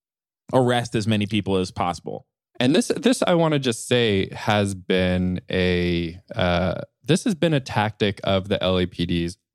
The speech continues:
Speaker 2: probably for a very long time, but, uh, for as long as I've been going to protests in Los Angeles, which has been,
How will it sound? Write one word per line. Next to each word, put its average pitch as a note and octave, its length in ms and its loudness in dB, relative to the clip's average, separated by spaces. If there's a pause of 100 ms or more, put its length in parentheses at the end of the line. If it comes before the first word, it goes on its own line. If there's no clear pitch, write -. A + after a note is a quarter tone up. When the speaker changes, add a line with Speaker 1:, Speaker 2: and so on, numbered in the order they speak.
(340)
Speaker 2:
probably F#2+ 540 0
for F2 340 0
a E2 120 -4
very F2+ 520 0
long A2 320 2
time, A#2 500 0 (100)
but, E2+ 360 -2
uh, F2 320 0 (120)
for C3+ 240 0
as G2+ 220 0
long B2+ 340 2
as G#2 120 2
I've F#2 320 0
been F2+ 120 0
going F2 360 0
to F2 340 -4
protests - 840 -4
in F2 480 -4
Los F#2+ 240 0
Angeles, A2 420 0
which F#2+ 140 0
has F#2+ 240 0
been, F#2 440 0